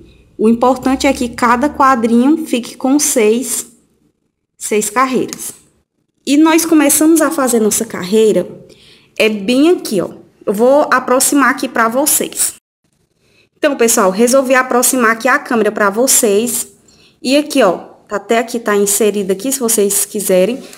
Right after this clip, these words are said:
Nós vamos estar trabalhando dentro do primeiro ponto aqui, ó.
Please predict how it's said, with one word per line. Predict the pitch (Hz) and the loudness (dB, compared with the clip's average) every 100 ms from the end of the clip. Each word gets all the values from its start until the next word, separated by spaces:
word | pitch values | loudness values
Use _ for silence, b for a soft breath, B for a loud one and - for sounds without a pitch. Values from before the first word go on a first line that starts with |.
| B | B
Nós | 233 269 | 0 2
vamos | 285 262 | 2 0
estar | 247 240 214 | 0 0 -2
trabalhando | 220 202 202 190 214 214 | 0 0 0 2 2 2
dentro | 202 196 214 233 233 294 320 - - - | -2 2 2 2 0 -2 -2 -4 -18 -8
do | 202 | -6
primeiro | - 247 233 240 330 | -2 2 4 4 2
ponto | - 311 320 | 2 2 2
aqui, | 370 359 214 | 0 -2 -2
ó. | 165 | -2